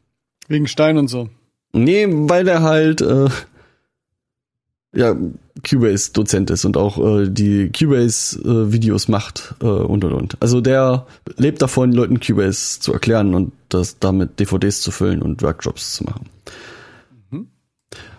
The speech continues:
Speaker 2: Und <laughs> da kam eine lustige Frage bei denen in, äh, bei denen in den Chat, ähm, wo einer gefra-, oh, nee, oder der eine sagte, er würde gerne, äh, den Klick als Fader haben, sodass er, äh, unabhängig von dem Pro-,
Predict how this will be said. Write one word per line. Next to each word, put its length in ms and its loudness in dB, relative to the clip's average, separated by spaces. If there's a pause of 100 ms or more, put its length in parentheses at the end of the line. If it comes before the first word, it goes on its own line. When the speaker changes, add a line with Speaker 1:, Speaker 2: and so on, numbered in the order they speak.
(220)
Speaker 2:
Und 580 2
<laughs> 60 4
da 100 4
kam 260 0
eine 80 4
lustige 440 2
Frage 300 2
bei 120 2
denen 440 2
in, 80 0
äh, 20 0
bei 160 2
denen 280 0
in 140 2
den 40 2
Chat, 300 -2 (680)
ähm, 600 2 (200)
wo 260 2
einer 200 2
gefra-, 320 -2
oh, 140 2
nee, 180 2
oder 340 2 (220)
der 120 -2
eine 260 2
sagte, 360 0 (260)
er 100 2
würde 240 2
gerne, 460 2 (100)
äh, 80 4
den 300 2
Klick 360 0
als 220 0
Fader 480 2
haben, 380 2
sodass 340 0
er, 280 2
äh, 300 -2 (100)
unabhängig 560 2
von 200 0
dem 160 4
Pro-, 180 -2